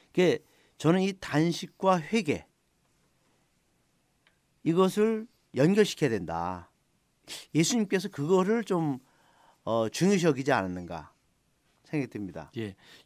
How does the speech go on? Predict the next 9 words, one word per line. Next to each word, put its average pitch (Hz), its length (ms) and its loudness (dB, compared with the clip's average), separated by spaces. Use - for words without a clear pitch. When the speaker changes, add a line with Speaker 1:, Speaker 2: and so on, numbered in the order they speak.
Speaker 2:
유다교에서는 120 840 -2
단식은 117 580 -8
주로 107 480 -8
그 101 320 -10
겸손한 117 880 -8
윤리적인 113 840 -6
태도로 110 760 -6
있었는데 101 680 -8
예수께서는 110 920 -8